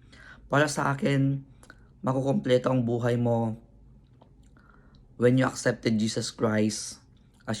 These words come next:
your Lord and Savior to the point na you are being contented. Nakontento ka na sa bu-, sa kung anong buhay na meron ka ngayon.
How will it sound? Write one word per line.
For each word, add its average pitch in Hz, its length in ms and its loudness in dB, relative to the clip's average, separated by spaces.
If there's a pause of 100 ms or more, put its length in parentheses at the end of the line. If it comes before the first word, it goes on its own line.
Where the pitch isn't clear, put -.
your 110 80 0
Lord 110 240 0
and 104 160 0
Savior 117 640 -2 (1700)
to 127 60 4
the 131 100 6
point 131 300 4
na 117 480 2
you 127 180 4
are 123 140 6
being 120 400 0
contented. 101 640 -6 (720)
Nakontento 123 640 0
ka 131 100 2
na 123 240 2
sa 110 140 -2
bu-, 110 260 0
sa - 240 -6
kung - 160 -2
anong 131 240 2
buhay 117 400 0
na 117 80 0
meron 110 400 0
ka 104 120 -4
ngayon. 101 420 -6